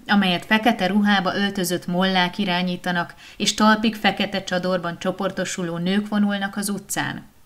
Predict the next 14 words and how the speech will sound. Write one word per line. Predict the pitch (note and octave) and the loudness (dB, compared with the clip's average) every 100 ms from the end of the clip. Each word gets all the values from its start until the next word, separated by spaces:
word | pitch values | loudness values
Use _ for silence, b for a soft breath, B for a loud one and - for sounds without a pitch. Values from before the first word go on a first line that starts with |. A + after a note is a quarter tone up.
| - | -2
Ahol | - G#3+ G#3+ | 4 6 6
még | G3 F#3+ | 4 2
a | F3+ | 0
hölgyturistáknak | F#3 B3+ C4+ B3 A3+ - A3+ A3 A3+ G#3 | 4 4 4 0 0 0 0 2 2 2
is | G#3 | 0
csadorban | - G3 F#3+ F#3 F#3 | 2 2 2 2 0
kell | F#3 F3 | 0 -2
járni, | F3+ F3+ F3+ | 0 0 0
és | E3 - | -2 -2
alkoholra | F#3+ F#3+ F#3+ F3 F3+ F3 | 0 0 0 0 0 0
még | E3+ D#3+ | -2 -4
gondolni | F3+ G3+ G#3+ G#3 G#3 | 2 6 6 6 6
sem | G#3 G#3 | 4 2
szabad? | G#3 - F#3 D3+ C#3 | 2 2 2 0 -6